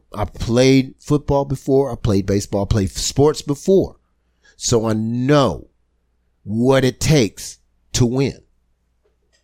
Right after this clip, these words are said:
I'm not just sitting here behind a mic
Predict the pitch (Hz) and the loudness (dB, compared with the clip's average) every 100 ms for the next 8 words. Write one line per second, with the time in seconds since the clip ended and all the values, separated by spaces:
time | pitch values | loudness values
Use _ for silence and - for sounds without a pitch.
0 | _ _ _ _ _ _ _ _ _ 123 | _ _ _ _ _ _ _ _ _ -4
1 | 123 131 123 123 107 - - 156 143 127 | 0 0 0 -2 0 0 2 2 0 -4
2 | 113 104 120 110 101 117 165 101 - | -2 -2 -4 -4 -4 0 2 0 -4